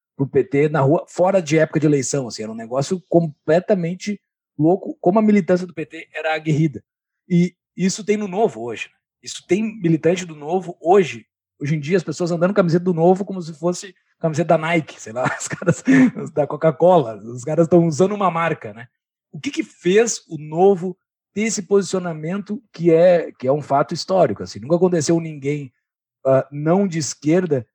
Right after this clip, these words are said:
ter uma militância tão aguerrida, assim, pessoas que tu fala alguma coisa do Novo no Twitter, por exemplo, vem pessoas que tu não conhece defender o Novo, sabe?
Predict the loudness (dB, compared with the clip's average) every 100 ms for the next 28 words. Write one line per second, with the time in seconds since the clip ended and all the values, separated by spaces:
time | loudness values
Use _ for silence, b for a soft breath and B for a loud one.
0 | _ -2 -2 -2 -2 -2 0 0 0 -2
1 | -2 0 0 0 -2 -4 -10 -6 -4 -4
2 | -4 -6 -2 2 2 2 2 2 2 2
3 | 2 2 4 0 -4 -2 0 2 0 0
4 | -2 -4 -8 _ _ _ 2 2 2 -10
5 | _ 4 4 0 -4 -4 0 -2 -2 -2
6 | 0 -2 -4 -6 0 4 4 2 -2 -2
7 | -6 -6 -6